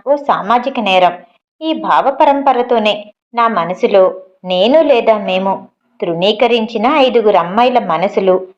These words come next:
ఎంతో కొంత వేదనకి గురై ఉంటారన్న విషయం ఎప్పుడూ ఆలోచించలేదు. ముఖ్యంగా కట్నం బేరసారాల విషయంలో వీగిపోయిన సుభద్ర గురించి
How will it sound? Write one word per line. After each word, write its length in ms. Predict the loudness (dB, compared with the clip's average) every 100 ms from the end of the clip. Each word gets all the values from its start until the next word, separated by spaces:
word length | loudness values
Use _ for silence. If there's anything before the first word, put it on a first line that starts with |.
| _ _ -8
ఎంతో 460 | -8 -6 0 0
కొంత 340 | 2 0 2 2 2 0 -4
వేదనకి 520 | -2 0 0 0 -2 2
గురై 220 | 2 2
ఉంటారన్న 580 | 0 0 2 2 2 0
విషయం 540 | -4 -6 -4 -4 -6 -18 _ _
ఎప్పుడూ 380 | -14 -4 2 4
ఆలోచించలేదు. 1000 | 4 4 2 -2 -6 -4 0 0 0 -8 -18 _ _ _ -18
ముఖ్యంగా 760 | -18 -16 -6 -4 0 2 4
కట్నం 640 | 2 0 -2 0 -2 -2
బేరసారాల 680 | 2 4 4 4 4 4 2
విషయంలో 560 | 0 -4 -2 0 2 2
వీగిపోయిన 720 | 0 -2 -2 0 2 2 2
సుభద్ర 500 | -2 -2 0 0 0
గురించి 720 | 0 -2 -6 -4 -4 -4 -8